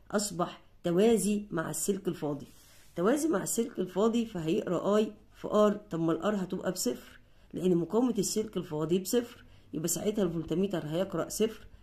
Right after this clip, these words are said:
مش هيقرأ واحد ونص، يبقى الاختيار ده كمان مرفوض. طيب لو جيت هنا وصلت بين الإكس والواي الفولتميتر، هلاحظ إيه؟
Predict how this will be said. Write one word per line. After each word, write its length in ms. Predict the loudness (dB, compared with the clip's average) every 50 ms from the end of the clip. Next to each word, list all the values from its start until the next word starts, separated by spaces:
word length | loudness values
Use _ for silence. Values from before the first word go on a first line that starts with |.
| -12 -4
مش 220 | -4 -2 -2 -2 -2
هيقرأ 500 | 0 0 0 0 -2 -2 -4 -4 -4 -10 -20 -20 -12 -6
واحد 360 | -6 -6 -6 -6 -6 -8 -8 -8 -10 -6 -2
ونص، 380 | 2 2 2 2 0 -6 -16 -18 -20 -16 -6
يبقى 260 | -4 -4 -2 0 -2
الاختيار 380 | -2 -4 -6 -4 -2 -2 -2 0
ده 120 | -2 -4
كمان 440 | -4 -4 -4 -2 0 0 0 -2 -4 -6 -6
مرفوض. 360 | -6 -6 -6 -6 -12 -16 -16 -18 -20 -20 -20 -20 -20 -20 -20 -20 -20 -12 -6
طيب 240 | -4 -4 -4 -4 -4
لو 200 | -2 0 0 0
جيت 220 | 0 0 0 2 4
هنا 260 | 6 6 4 2 0 -6 -18 -14 -8
وصلت 560 | -8 -8 -6 -2 0 2 2 2 0 -4 -2
بين 360 | 2 2 4 4 2 0 -4 -12 -20 -20 -18 -8 -6
الإكس 400 | -6 -2 0 -2 -2 -2 -4 -4
والواي 420 | -2 -2 -2 0 0 2 2 2 0 -2 -6
الفولتميتر، 680 | -8 -6 -6 -6 -6 -4 -4 -2 0 0 2 2 0 0 -2 -8 -18 -20 -20 -20 -20 -20 -20 -20 -20 -20 -18 -8
هلاحظ 440 | -2 0 0 0 2 0 -2 -2 -2
إيه؟ 200 | -4 -4 -6